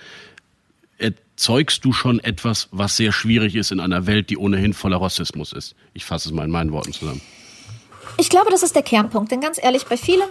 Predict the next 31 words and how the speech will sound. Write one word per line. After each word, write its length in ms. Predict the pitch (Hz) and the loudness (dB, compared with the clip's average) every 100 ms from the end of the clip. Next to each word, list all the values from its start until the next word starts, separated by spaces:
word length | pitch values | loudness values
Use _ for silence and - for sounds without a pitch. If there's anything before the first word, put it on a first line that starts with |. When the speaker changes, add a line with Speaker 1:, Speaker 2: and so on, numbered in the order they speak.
| 294 | -2
Speaker 2:
was 240 | 247 - | -2 0
sie 100 | 269 | -4
gesagt 420 | 247 233 233 - | -4 -2 -2 -2
hat, 200 | 233 226 - - | -4 -4 -6 -6
ziehe 280 | - 240 - | 0 2 2
ich 240 | 220 - | -2 -10
vollkommen 800 | - - 233 233 220 196 190 180 | -10 2 2 2 -4 -2 -2 0
mit. 340 | 185 185 - - | 0 0 -8 -2
Und 360 | 220 233 - | -2 -2 -4
würde 200 | 247 370 | 0 0
sie 100 | 320 | 0
zum 160 | 302 262 | -2 0
Beispiel 320 | 240 254 233 | 0 0 -2
ein 140 | 214 220 | -2 0
paar 340 | 247 277 277 | 2 4 4
der 200 | 277 233 | 2 0
Dinge, 280 | 247 285 240 | 0 -2 -2
die 100 | 233 | -2
sie 220 | 220 208 | -4 -2
gelernt 560 | 214 202 202 285 311 - | 0 0 2 0 -4 -6
hat 320 | 220 220 - - | -6 -6 -12 -6
und 600 | 208 208 196 196 - - | -2 -2 -2 -6 -8 -4
die 120 | - | 2
auch 140 | 254 247 | 2 2
in 120 | 226 | 0
ihrem 240 | 226 220 | 0 0
Buch 200 | 240 330 | 0 -2
stehen, 520 | - - 196 185 202 - - _ _ | -2 -2 -2 -4 -10 -16 -20 _ _
mehr 220 | 226 233 | 2 2
betonen. 560 | - - 427 294 - - _ _ _ _ _ _ _ - | 2 0 0 0 -6 -14 _ _ _ _ _ _ _ -2
Ähm, 240 | 214 202 | -2 -2